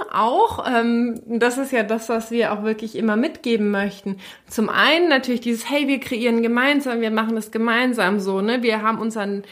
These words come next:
Lifestyle und unser Business gemeinsam.“ Und gleichzeitig sind wir aber immer noch zwei Individuen, die unterschiedliche Dinge toll finden. Also wirklich auch da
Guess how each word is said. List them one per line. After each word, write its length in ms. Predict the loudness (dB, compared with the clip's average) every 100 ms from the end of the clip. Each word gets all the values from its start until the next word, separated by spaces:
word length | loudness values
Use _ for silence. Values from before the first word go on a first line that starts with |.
| -14 2
Lifestyle 560 | 4 4 2 0 2
und 20 |
unser 280 | 0 0 0
Business 340 | 0 -2 -4 -2
gemeinsam.“ 760 | 0 4 4 4 4 4 2 -6 -4
Und 140 | 0 4
gleichzeitig 640 | 6 4 0 -2 -2 -4
sind 200 | -4 -2
wir 80 | 0
aber 180 | 0
immer 220 | 0 0 0
noch 160 | -4
zwei 300 | -6 -6 -6
Individuen, 960 | -4 -4 -2 2 4 4 4 4 -2 -6 -16 -2
die 140 | 0
unterschiedliche 1300 | 2 0 0 -2 -2 -2 -4 -4 0 2 4 2 -2 -10 -16 _
Dinge 240 | 2 4 2
toll 360 | 4 4 4 2
finden. 360 | 0 0 -2
Also 380 | -2 -2 -2 -2
wirklich 400 | -2 0 -4 -2
auch 140 | -4
da 400 | 0 2 2 2